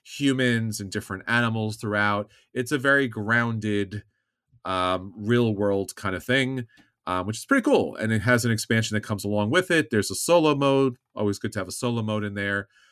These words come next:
But primarily, the game is based on you roll a dice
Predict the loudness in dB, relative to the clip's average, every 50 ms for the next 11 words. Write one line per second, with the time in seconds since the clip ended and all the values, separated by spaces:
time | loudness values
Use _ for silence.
0 | _ -12 -12 -10 -4 -4 -2 0 2 2 2 2 0 -2 -4 -6 -8 -10 _ -12
1 | -8 -6 -4 -4 -4 -4 -4 -6 -6 -4 -4 -2 -2 -4 -4 -4 -4 -2 -2 0
2 | 0 0 0 -2 -4 -6 -12 -14 _ _ _ _ _ _ _ _ -8 -2 0 2
3 | 2 2 2 2 2 2 2 0 -4 -6 -8 -10 -10